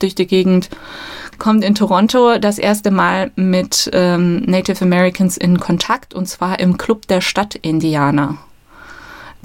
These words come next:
die sie ganz freundlich aufnehmen und ihr Ratschläge geben, wie sie auch, äh, aufs Land kommen kann,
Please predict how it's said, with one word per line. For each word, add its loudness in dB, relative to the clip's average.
die 4
sie 2
ganz -2
freundlich -2
aufnehmen 2
und -4
ihr -2
Ratschläge -2
geben, 0
wie 0
sie -4
auch, -4
äh, -2
aufs -4
Land 0
kommen -2
kann, 0